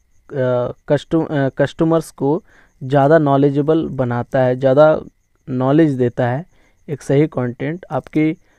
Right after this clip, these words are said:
अ, गुड्स और सर्विसेज से रिलेटेड जो कंटेंट्स होते हैं, about the product और सर्विसेज के बारे, and make better buying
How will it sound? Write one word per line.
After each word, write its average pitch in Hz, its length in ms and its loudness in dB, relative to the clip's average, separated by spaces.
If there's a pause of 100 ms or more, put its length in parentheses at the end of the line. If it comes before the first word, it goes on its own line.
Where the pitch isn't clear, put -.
(300)
अ, 123 380 -6 (680)
गुड्स 170 400 4
और 151 160 2
सर्विसेज 139 580 -2
से 190 220 -2 (120)
रिलेटेड 131 560 -2
जो 147 160 -2
कंटेंट्स 127 680 -10
होते 131 300 -14
हैं, - 60 -14
about 185 400 6
the 190 300 -2 (480)
product 147 420 4
और 196 140 -4
सर्विसेज 113 800 -8
के 123 120 -12
बारे, 120 340 -16 (280)
and 170 300 0 (640)
make 180 380 4
better 160 440 4
buying 139 460 0